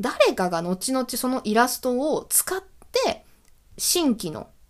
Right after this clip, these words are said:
ボカロのオリジナルエムブイに使ったりする場合もありますし、まあ、あとレアケースですけど、ボカロの、えーとね、あれ、ジョイサウンドかな？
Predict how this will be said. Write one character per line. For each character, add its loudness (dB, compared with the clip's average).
ボ -8
カ 4
ロ 0
の -2
オ 2
リ 4
ジ 2
ナ 0
ル -2
エ 0
ム 4
ブ 0
イ -6
に -10
使 -2
っ -2
た 6
り 0
す -8
る -8
場 6
合 2
も -4
あ -2
り 2
ま 4
す -4
し、 -6
ま -2
あ、 -4
あ 0
と 0
レ 4
ア 4
ケ 2
ー 6
ス -6
で 2
す -8
け -4
ど、 0
ボ 0
カ 8
ロ 6
の、 -2
え -12
ー -8
と -8
ね、 -8
あ -6
れ、 -2
ジ 0
ョ 6
イ 6
サ 6
ウ 2
ン 2
ド -6
か -8
な？ -8